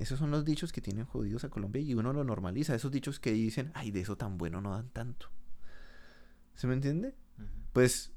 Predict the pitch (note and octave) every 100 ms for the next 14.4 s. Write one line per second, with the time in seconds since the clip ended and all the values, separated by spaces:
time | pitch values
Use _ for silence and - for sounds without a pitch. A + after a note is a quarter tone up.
0 | - - - - - - B2+ C3+ C3 C3
1 | D#3+ G#3 C#3+ B2+ C#3 A#2 F#2+ A2 A2 G#2
2 | - F#2+ F2+ G#2 - - F#2+ - A2 -
3 | - A2 B2+ D3 D3+ - A2+ - C3+ -
4 | - G#2+ A#2 - B2+ G#2+ A2+ C3+ - C3+
5 | C3 - B2+ F#2+ A#2 A2 - A#2+ G#2+ G2
6 | G#2 B2+ A#2 - - - E3 D3+ - -
7 | G#2+ B2+ D#3+ - - - - - - -
8 | - - - - - G#2+ G2 B2+ D#3 A#2+
9 | A2 B2+ - A2 G2+ - A#2 A2+ - -
10 | - - - - - - G#2 G2+ G#2+ F#2+
11 | - - F2+ F#2 - - - - - -
12 | - - - - - - - G2 G2+ G2
13 | G2 G2+ F#2+ - F#2+ F#2 E2 - F2 F2
14 | - - - -